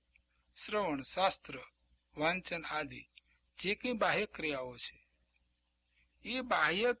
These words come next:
ક્રિયાઓમાં જ સંપૂર્ણ ધર્મ સમાઈ જાય છે. અને જે જ્ઞાન માર્ગ છે,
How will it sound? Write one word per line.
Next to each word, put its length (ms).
ક્રિયાઓમાં 1080
જ 340
સંપૂર્ણ 600
ધર્મ 320
સમાઈ 440
જાય 260
છે. 340
અને 400
જે 120
જ્ઞાન 440
માર્ગ 340
છે, 300